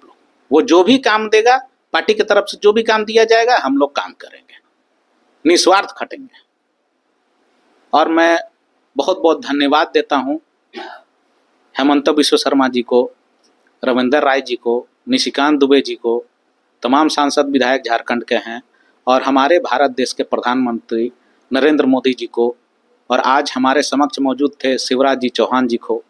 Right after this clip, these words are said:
केंद्र मंत्री जी को, कि आप मुझे सम्मान दिए अपने घर में ला करके।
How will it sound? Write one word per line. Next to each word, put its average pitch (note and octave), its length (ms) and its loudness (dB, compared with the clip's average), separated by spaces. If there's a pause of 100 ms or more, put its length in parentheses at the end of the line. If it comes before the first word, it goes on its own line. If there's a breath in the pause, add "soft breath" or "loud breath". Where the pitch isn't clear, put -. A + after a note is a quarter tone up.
(100)
केंद्र B2+ 240 0
मंत्री A2+ 320 -2
जी G#2 120 -12 (100)
को, G#2 140 -10 (1160)
कि - 80 0
आप C3+ 340 0
मुझे D3 240 0
सम्मान C3+ 560 -2
दिए B2 300 -6 (340)
अपने B2 260 -4
घर C3 260 -2
में C3 140 2
ला A2 140 2
करके। C3 400 -4